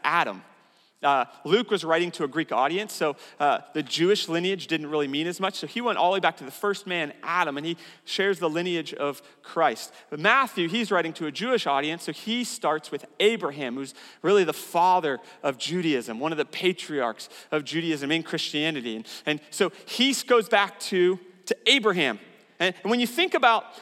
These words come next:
the lineage of, of Christ, of Jesus, you would assume, like, this lineage is probably packed full of some amazing people, kings and prophets and leaders and people with incredible legacies. That's what you'd expect. And, and there is that.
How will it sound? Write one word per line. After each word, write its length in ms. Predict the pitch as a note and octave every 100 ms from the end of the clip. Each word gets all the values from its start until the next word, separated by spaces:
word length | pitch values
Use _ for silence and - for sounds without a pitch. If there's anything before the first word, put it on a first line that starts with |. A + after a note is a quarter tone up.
| -
the 80 | G#3
lineage 460 | F#3+ A3+ A#3 G#3 F#3+
of, 220 | D#3+ - -
of 140 | - -
Christ, 560 | - C#3+ A#2 - - -
of 120 | C3
Jesus, 560 | D#3+ E3+ B2+ A2 - - _ _ _ _ _
you 180 | E3+ C#4+
would 120 | E4+
assume, 580 | A#3+ - F3 D3+ E3+ G3 -
like, 180 | E3
this 220 | G#3+ G3+ F3+
lineage 320 | G3 E3+ C#3+
is 80 | C#3
probably 220 | D#3+ C#3
packed 360 | - C#3+ D3+
full 380 | - C3+ C3+ C3+ _ _ - _
of 80 | C#3
some 200 | - D3+
amazing 600 | C#3+ C#3 C#3+ D3 C3+ B2+
people, 340 | - C3 G#2+ G2
kings 440 | - D3 A#2+ G#2 G2+
and 140 | F#2+
prophets 600 | - B2 A#2+ - - -
and 100 | G2+ _ _
leaders 500 | B2 B2+ C#3 A2+ G2+
and 140 | F2+ E2 - _ _
people 320 | D3 C#3 A#2+
with 180 | A2+ -
incredible 720 | G#2+ - - C3 B2 A#2 G#2 - - B2
legacies. 920 | A2+ C#3 C#3+ C3 - G#2+ F#2+ - - -
That's 180 | - C#3+
what 100 | -
you'd 140 | C#3 B2+
expect. 420 | - - B2+ -
And, 240 | A#3 A#3
and 180 | F#3 G3
there 120 | G#3
is 220 | B3 G#3+
that. 300 | C3+ G#2 F2+